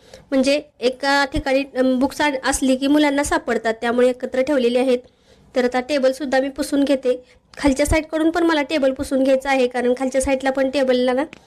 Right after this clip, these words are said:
बुरशी थोडी आलेली सारखी झालेली आहे, कारण फर्निचर असलं ना, पावसाळा असला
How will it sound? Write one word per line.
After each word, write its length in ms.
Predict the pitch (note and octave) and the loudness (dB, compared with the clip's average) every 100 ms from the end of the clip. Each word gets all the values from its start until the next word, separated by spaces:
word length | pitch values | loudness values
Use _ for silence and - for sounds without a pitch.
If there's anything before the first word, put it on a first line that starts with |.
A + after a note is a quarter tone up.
| _ - | _ 0
बुरशी 300 | C4+ C4 C4 | 2 2 0
थोडी 240 | C4 C4 | 2 2
आलेली 260 | A#3+ A#3+ A#3 | 0 0 0
सारखी 300 | C4 B3+ B3 | 0 -2 0
झालेली 320 | C4 A#3+ A#3+ | 2 2 2
आहे, 160 | B3 A3+ | 0 -2
कारण 240 | A#3+ A#3+ B3 | -2 -2 -2
फर्निचर 400 | D4 C4+ D#4 D#4 | 0 0 0 0
असलं 280 | D#4 D4+ | 0 2
ना, 80 | C4+ C4 C4 | 2 0 0
पावसाळा 380 | C#4 C4 B3+ | 0 0 0
असला 220 | B3+ - | 0 -2